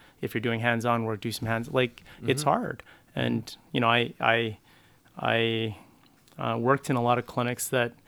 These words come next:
Speaker 1: had these kind of constraints to allowing me to get to know people and kind of figuring out their why. So at Myo Detox, we spend a lot of time to figure out people's why.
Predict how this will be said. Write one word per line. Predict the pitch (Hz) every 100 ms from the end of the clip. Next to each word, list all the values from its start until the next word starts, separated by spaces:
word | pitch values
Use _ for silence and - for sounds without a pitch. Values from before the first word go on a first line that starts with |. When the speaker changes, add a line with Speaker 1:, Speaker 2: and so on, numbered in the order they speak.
| - _ _ _ -
Speaker 1:
had | - 139 135 120
these | 131 120
kind | - 123
of | -
constraints | 120 - - 117 123 - - - _ _ _ -
to | - 120 117 113 110 - _ _ 127
allowing | 120 120 120
me | 117
to | 113
get | 113 -
to | 113
know | 113
people | 117 131 - 160 185 _ _ _ 123
and | 117 113 107 - - _ _
kind | - 117
of |
figuring | - 117 117 117
out | 113 110
their | 117
why. | 110 127 151 131 - - - -
So | - - 120 113 110 101 _ _ _ _ _ _ _ -
at | 131
Myo | 123 123
Detox, | 117 160 - 120 117 -
we | 123 117 117 117 - _ _ _ _ _
spend | - - 120
a |
lot | 110 190
of | -
time | 120 107 104 -
to | 110
figure | 120 113
out | 113 113
people's | 113 113 117
why. | 117 120 147